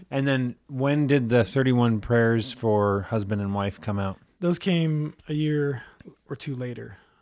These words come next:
Speaker 1: Okay, and
Speaker 2: Yeah.
Speaker 1: how, so how many years ago was, would the first book have been, and then that,
Speaker 2: Ooh.
Speaker 1: the second ones?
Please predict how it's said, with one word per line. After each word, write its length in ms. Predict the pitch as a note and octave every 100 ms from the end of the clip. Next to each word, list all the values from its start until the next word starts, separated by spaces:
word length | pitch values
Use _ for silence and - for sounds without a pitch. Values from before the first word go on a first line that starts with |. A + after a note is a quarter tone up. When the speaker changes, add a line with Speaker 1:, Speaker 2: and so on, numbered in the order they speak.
| _ -
Speaker 1:
Okay, 280 | A2+ G#2+ G2+
and 120 | G#2
Speaker 2:
Yeah. 80 | D3+
Speaker 1:
how, 260 | A#2+ A#2 A#2+
so 300 | - A2+ G2+
how 200 | F2+ C3+
many 180 | B2+
years 300 | A2 A2 A#2
ago 320 | G#2 F#2 G#2+ G#2
was, 280 | G2 F#2+ F#2+
would 340 | G#2 G2 G2
the 120 | G#2+ G2
first 380 | - B2+ B2
book 140 | C#3 C3+
have 100 | B2
been, 160 | C#3
and 160 | C3+ A2
then 160 | G#2+ G2+
that, 240 | G2+ G2+ -
Speaker 2:
Ooh. 120 | D3
Speaker 1:
the 120 | A2+
second 320 | G2 - - G#2
ones? 280 | G2 F#2